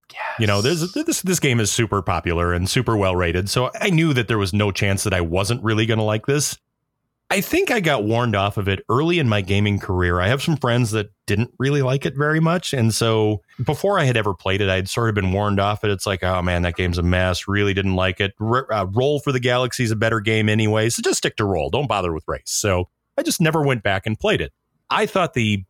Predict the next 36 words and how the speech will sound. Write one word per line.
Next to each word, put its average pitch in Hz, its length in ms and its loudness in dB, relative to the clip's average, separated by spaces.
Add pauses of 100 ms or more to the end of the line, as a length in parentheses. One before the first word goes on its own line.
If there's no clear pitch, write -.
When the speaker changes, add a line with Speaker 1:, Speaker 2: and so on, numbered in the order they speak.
Speaker 2:
using 139 300 4
the 120 80 2
cards 110 320 0
as 98 100 -2
currency 110 500 0
was 98 160 0
super 113 340 0
cool. 87 300 0
And 82 100 0
I, 104 140 0
that 113 180 -2
was 123 140 -2
the 117 60 0
point 110 260 0
I 92 60 0
was 90 160 0
actually 92 260 -2
gonna 107 140 2
bring 160 240 0
up 240 100 -2
about 87 320 0
it, 87 180 -4
'cause 139 140 0
that's 208 240 -2
one 151 360 -2
thing 160 180 0
that 123 100 2
it's 107 160 -4
really 135 400 2
markedly 98 540 0
different 92 380 0
than 85 140 0
Roll 87 280 0
for 127 120 -4
the 123 80 -2
Galaxy. 117 600 0